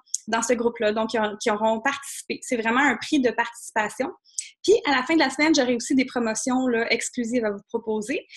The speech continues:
Euh, je veux finir d'ici vendredi, dans le fond, ce groupe-là, avoir terminé, mais j'ai plein de trucs à, à vous partager. Fait que ça se peut que j'aille des fois deux publications par jour également.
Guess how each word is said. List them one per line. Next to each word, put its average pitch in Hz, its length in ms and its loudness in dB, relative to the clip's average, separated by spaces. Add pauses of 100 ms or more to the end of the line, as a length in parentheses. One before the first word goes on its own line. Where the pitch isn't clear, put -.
(280)
Euh, 214 640 2 (200)
je 220 280 2
veux 262 180 2
finir 302 580 2
d'ici 254 280 -2
vendredi, 285 580 0
dans 220 120 -4
le 214 60 -6
fond, 233 160 -10
ce 220 100 -4
groupe-là, 214 500 -4 (300)
avoir 208 300 0
terminé, 233 480 2
mais 254 100 4
j'ai 226 180 0
plein 269 160 2
de 269 60 6
trucs - 300 -4
à, 214 240 0
à 214 180 -2
vous 208 140 -8
partager. 220 440 0
Fait 269 120 0
que - 60 -6
ça 269 100 0
se 269 100 -10
peut 349 60 0
que 294 80 -2
j'aille 269 180 4
des 240 140 -2
fois 262 180 -2
deux 233 280 0
publications 220 580 -6
par 208 180 -10
jour 226 300 -6
également. 202 380 -4